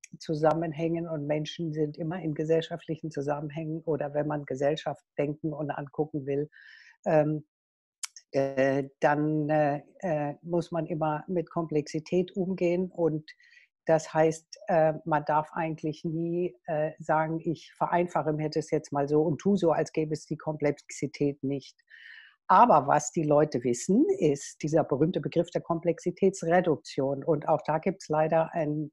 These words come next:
Missverständnis. Das bedeutet nicht, dass man einfach die Sachen vereinfacht und die komplizierten Sachen weglässt, sondern das bedeutet, dass man, äh, einzelne, ähm,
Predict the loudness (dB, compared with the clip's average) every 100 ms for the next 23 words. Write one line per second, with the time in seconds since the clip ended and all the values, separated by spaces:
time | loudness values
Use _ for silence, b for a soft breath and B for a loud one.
0 | -4 -2 -4 -4 -6 -2 -2 -2 -4 -6
1 | B B B B -4 -2 2 6 4 2
2 | 0 -2 0 -2 0 0 0 -2 -4 -2
3 | -4 -4 -4 2 2 2 -2 -2 0 0
4 | -2 0 0 -2 _ _ _ _ _ _
5 | 2 2 2 0 2 2 2 -2 0 -4
6 | 0 0 0 0 0 0 0 2 2 2
7 | 0 -6 -20 _ _ b b b _ 6
8 | 6 8 4 2 0 -2 4 6 6 2
9 | 2 2 4 0 2 2 -2 -6 -2 4
10 | 4 4 0 -2 2 2 2 -2 -6 -2
11 | 0 0 -2 -6 _ -4 0 2 0 -4